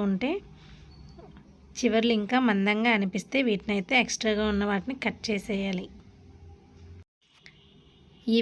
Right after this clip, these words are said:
విధంగా మనం అన్నింటినీ ప్రిపేర్ చేసుకోవాలి. తక్కువ క్వాంటిటీలో అయితే మనం ఒకేసారి చేసుకోవచ్చు. లేదు మనం కేజీల కొద్దీ చేసామంటే కొద్ది కొద్దిగా చేసుకొని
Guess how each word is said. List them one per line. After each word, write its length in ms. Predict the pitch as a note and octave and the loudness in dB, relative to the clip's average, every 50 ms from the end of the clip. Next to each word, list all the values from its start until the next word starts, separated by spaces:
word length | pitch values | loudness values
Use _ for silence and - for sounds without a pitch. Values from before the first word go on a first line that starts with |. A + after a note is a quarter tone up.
| G#3 | 6
విధంగా 380 | A3 F#3 G#3+ G#3+ A3 A3+ C#4 D4+ D#4+ D4+ - - - - - - - - - A3+ A3 | 6 6 4 4 2 2 2 2 2 0 -2 -8 -16 -20 -20 -20 -20 -8 -2 0 2
మనం 200 | A3+ A3 A3 G#3+ G#3+ G#3 | 4 4 4 2 2 2
అన్నింటినీ 460 | G3+ G3+ G#3+ G#3+ A3 A3 G#3 A#3 D4 D4+ - A3+ | 2 2 2 2 2 2 4 2 2 2 2 0
ప్రిపేర్ 280 | G#3+ G#3+ A3 G#3 G#3 - - | 0 2 0 0 0 0 -2
చేసుకోవాలి. 600 | G3+ F#3+ - - - A3 G#3 G3+ G3+ G3 F#3+ F#3+ - - - - - - - - - - - _ _ _ _ _ _ _ _ _ _ _ _ _ - - - | -2 -2 -4 -6 -4 -2 0 0 2 2 0 0 -2 -6 -14 -20 -20 -20 -20 -20 -20 -20 -20 _ _ _ _ _ _ _ _ _ _ _ _ _ -6 -2 -2
తక్కువ 200 | B3+ B3+ C#4+ D#4+ D#4+ - | 2 4 4 4 6 6
క్వాంటిటీలో 520 | E4 E4 D#4+ D#4 E4 D#4+ E4 D#4+ D#4+ E4 D#4+ | 6 6 6 6 4 4 4 4 4 4 4
అయితే 200 | D4+ D4+ E4 D#4 C4+ B3+ | 4 4 2 2 2 2
మనం 140 | B3+ C4 B3+ A3 F3+ | 2 4 2 2 2
ఒకేసారి 440 | - B3+ C4+ C4 - D4+ D4 - - - | 0 0 0 2 2 0 0 0 2 2
చేసుకోవచ్చు. 580 | A#3 G#3+ - - - A3 G#3 F#3+ F3+ - G#3 G#3 - - - - - - - - A3 A3 | 2 2 2 2 4 6 6 4 4 0 -4 -4 -4 -8 -16 -20 -20 -8 -2 2 6 6
లేదు 200 | A3 A#3 A#3 D#4 D#4+ D#4 | 6 6 6 4 4 4
మనం 180 | D4 C#4 C4+ C4+ C4 - | 4 2 2 0 2 2
కేజీల 320 | A3+ G#3+ G3+ A3 B3+ C4 B3+ B3+ | 2 4 4 4 2 4 4 4
కొద్దీ 220 | A#3+ A3 A3+ B3+ B3 A#3+ | 2 4 2 0 2 0
చేసామంటే 540 | A3 G#3 - A#3 A3+ A3 G#3+ G#3+ G#3 D#4 E4+ E4 - A#3+ | -2 0 0 0 2 2 0 0 0 -2 -2 2 4 4
కొద్ది 180 | G#3+ F#3+ A3 G#3 | 4 4 4 4
కొద్దిగా 260 | A3 G3+ G#3+ A#3 B3+ - - A3+ | 4 4 6 4 4 4 4 4
చేసుకొని 460 | G#3+ G#3+ - - - A3+ A3+ C4+ | 4 4 2 2 2 4 4 4